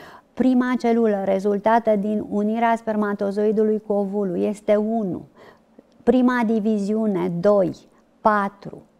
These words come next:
opt, șaisprezece înseamnă șapte, treizeci și doi înseamnă cinci. Totul se, la un moment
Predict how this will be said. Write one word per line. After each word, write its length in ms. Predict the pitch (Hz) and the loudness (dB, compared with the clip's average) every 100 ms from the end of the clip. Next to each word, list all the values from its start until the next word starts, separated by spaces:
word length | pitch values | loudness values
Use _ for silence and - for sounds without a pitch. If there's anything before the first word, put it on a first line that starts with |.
| _ | _
opt, 680 | 208 214 202 - _ - - _ _ | 4 4 2 -8 _ -20 -20 _ _
șaisprezece 960 | - 240 226 226 - 160 151 160 175 - | -4 2 2 2 -2 -2 -2 -2 -6 -4
înseamnă 480 | 185 196 202 202 196 | -4 -2 -2 -2 -4
șapte, 640 | 190 208 196 - - - - _ | -4 -4 -4 -6 -12 -14 -14 _
treizeci 480 | 233 226 220 208 202 | -2 0 0 0 -2
și 120 | 196 | -4
doi 400 | 175 196 180 156 - | -2 2 2 0 -4
înseamnă 580 | 190 190 202 202 202 190 | -4 -2 -2 -4 -2 -2
cinci. 520 | 190 - 196 185 - - - - - - _ 254 | -4 -8 -8 -8 -12 -20 -20 -20 -20 -20 _ 6
Totul 320 | 262 262 254 | 6 6 0
se, 300 | 220 233 220 214 | 0 -4 -4 -2
la 120 | 214 | -2
un 80 | 220 | 0
moment 400 | 220 226 240 | 2 2 0